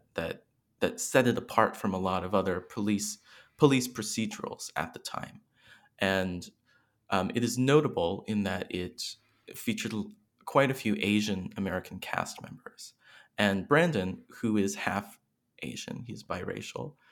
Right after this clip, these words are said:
finds himself as a young boy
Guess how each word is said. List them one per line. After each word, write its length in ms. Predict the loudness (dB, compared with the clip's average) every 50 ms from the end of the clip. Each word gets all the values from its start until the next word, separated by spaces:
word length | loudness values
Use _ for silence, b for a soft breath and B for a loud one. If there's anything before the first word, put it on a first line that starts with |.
| b b b b -10
finds 380 | 0 4 4 4 4 4 0
himself 680 | -4 -4 -4 -2 -2 0 0 0 -2 -6 -8 -16 -20 _ _ _ _ _ _ _ _ _ _ _ _
as 520 | 6 6 8 6 4 2 -2 -6 -8 -10 -12 _ _ _ _ _
a 80 | 2 4
young 380 | 6 6 4 4 4 0 -2 0
boy 320 | 2 2 4 4 2 0